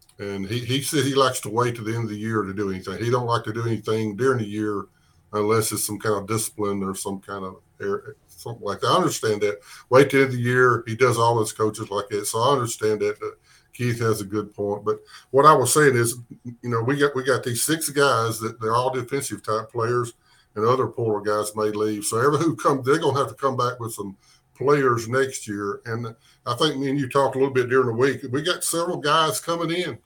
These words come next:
uh, that could really, uh, be good. Uh, Josh Hubbard, uh, he's a high-scoring guard who plays, uh, with explosiveness and confidence. He scored over four thousand points so far in his high school career.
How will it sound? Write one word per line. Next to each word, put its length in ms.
uh, 280
that 200
could 140
really, 480
uh, 220
be 160
good. 440
Uh, 280
Josh 380
Hubbard, 360
uh, 160
he's 240
a 80
high-scoring 640
guard 400
who 120
plays, 540
uh, 220
with 180
explosiveness 920
and 120
confidence. 600
He 220
scored 420
over 240
four 400
thousand 560
points 340
so 180
far 320
in 80
his 180
high 160
school 220
career. 380